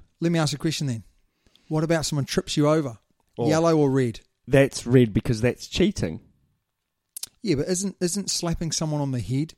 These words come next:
Speaker 2: Well, not cheating, but, you know, it's a physical game. And a slap come on, mate.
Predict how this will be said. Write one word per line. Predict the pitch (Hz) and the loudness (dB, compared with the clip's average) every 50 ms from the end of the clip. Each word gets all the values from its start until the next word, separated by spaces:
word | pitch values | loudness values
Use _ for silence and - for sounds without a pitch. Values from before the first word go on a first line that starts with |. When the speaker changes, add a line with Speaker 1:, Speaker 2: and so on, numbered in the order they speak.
| _ _ | _ _
Speaker 2:
Well, | - 190 170 117 95 95 107 | -14 -10 -8 -4 -4 -4 -2
not | 139 208 196 139 - | -2 -4 -4 -6 -6
cheating, | - - - 127 131 127 107 92 95 104 | -6 -4 -2 0 0 0 -2 -6 -8 -6
but, | 104 - 131 127 90 127 - - | -2 -2 -2 0 -2 -4 -8 -6
you | 120 143 | -4 -4
know, | 131 123 | -2 -2
it's | 113 - | -4 -6
a | 143 | -6
physical | - - 151 127 131 131 - 110 101 | -4 -4 -2 -2 -2 -4 -4 -4 -4
game. | - 110 120 120 104 82 76 - 123 _ _ _ _ _ _ _ _ _ _ _ _ _ _ _ _ _ | -4 -4 -4 -4 -6 -8 -10 -14 -20 _ _ _ _ _ _ _ _ _ _ _ _ _ _ _ _ _
And | - 120 120 | -6 -4 -4
a | 117 | -4
slap | - - - - 139 131 107 87 - - _ - - - - _ _ _ _ - | -4 -2 -2 -2 0 -2 -2 -4 -6 -10 _ -14 -14 -14 -16 _ _ _ _ -10
come | - 156 127 | -6 -4 -4
on, | 107 95 95 95 | -4 -6 -8 -10
mate. | 85 - - - | -12 -14 -16 -20